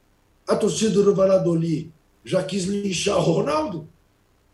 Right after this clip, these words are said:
e o acusa de não estar lá,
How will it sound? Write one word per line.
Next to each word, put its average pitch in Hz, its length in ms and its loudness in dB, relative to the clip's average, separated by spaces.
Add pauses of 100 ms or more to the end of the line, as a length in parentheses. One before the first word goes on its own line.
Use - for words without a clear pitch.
(640)
e 160 60 -6
o 190 120 0
acusa 165 680 -2
de 175 180 -4
não 170 140 -4
estar 151 240 -4
lá, 196 580 2